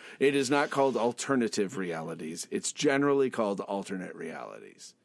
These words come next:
Anyway, so now they're lying in bed and holding hands. I guess we're, they're dying.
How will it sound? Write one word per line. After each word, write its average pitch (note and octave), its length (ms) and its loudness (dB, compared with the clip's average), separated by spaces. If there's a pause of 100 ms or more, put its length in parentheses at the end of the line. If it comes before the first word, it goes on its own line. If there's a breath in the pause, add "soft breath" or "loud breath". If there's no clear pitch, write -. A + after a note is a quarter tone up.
(840 soft breath)
Anyway, G#2 600 2 (340)
so - 160 4
now E3 400 6
they're C#3+ 480 4
lying D#3+ 760 4
in C3 680 2 (140)
bed C3+ 400 4
and A2 180 2
holding C3 460 2
hands. C3+ 380 2
I A2 160 0 (240)
guess D3+ 320 2 (160)
we're, B2+ 180 -2 (220)
they're A#2 380 0 (440)
dying. G#3+ 720 2